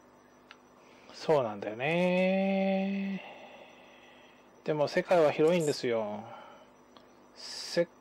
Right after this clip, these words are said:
かく旅ができるんだったら、今まで行ったことないところに行くのがいいんじゃないのかなって思うんだけど。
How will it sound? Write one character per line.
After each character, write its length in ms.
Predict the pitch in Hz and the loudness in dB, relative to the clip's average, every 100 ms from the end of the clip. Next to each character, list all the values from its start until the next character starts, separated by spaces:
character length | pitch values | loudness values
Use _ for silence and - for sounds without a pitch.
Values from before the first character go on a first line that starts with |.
| - _ | -20 _
か 160 | - 214 | -2 -2
く 140 | 202 | 0
旅 280 | 208 208 208 | -2 -2 2
が 120 | 208 | 2
で 100 | 196 | 2
き 120 | 185 196 | 0 0
る 80 | |
ん 100 | 190 | 0
だ 60 | 190 | 0
っ 60 | 185 - | -2 0
た 140 | 175 | 2
ら、 180 | 170 - - - - - - - - - - - | 4 2 -4 -20 -20 -20 -20 -20 -20 -20 -20 -12
今 180 | 131 131 | -6 -2
ま 120 | 143 | 0
で 100 | 131 | 0
行 80 | 120 | -2
っ 40 | - - | -8 -4
た 100 | 135 | 0
こ 120 | 151 | 0
と 100 | 147 | 0
な 160 | 143 160 | 0 -2
い 60 | |
と 120 | 156 | -2
こ 100 | 151 | 0
ろ 120 | 147 143 | 0 0
に 80 | |
行 140 | 151 - | -2 -4
く 60 | 170 | -2
の 180 | 175 | 0
が 220 | 175 170 - - - - - - - - - - - - - - - - | 2 0 -2 -10 -20 -20 -20 -20 -20 -20 -20 -20 -20 -20 -20 -20 -16 -4
い 60 | 160 | -2
い 40 | |
ん 40 | 156 | 0
じ 80 | 156 | 2
ゃ 60 | |
な 80 | 147 | 4
い 60 | 151 | 2
の 80 | |
か 80 | 143 | 2
な 100 | 147 | 2
っ 40 | 156 - - | 0 -8 -16
て 80 | - | -10
思 220 | - 147 | -4 -2
う 40 | 143 | -2
ん 140 | 131 | -2
だ 140 | 127 123 | -4 -2
け 80 | |
ど。 120 | 123 | -2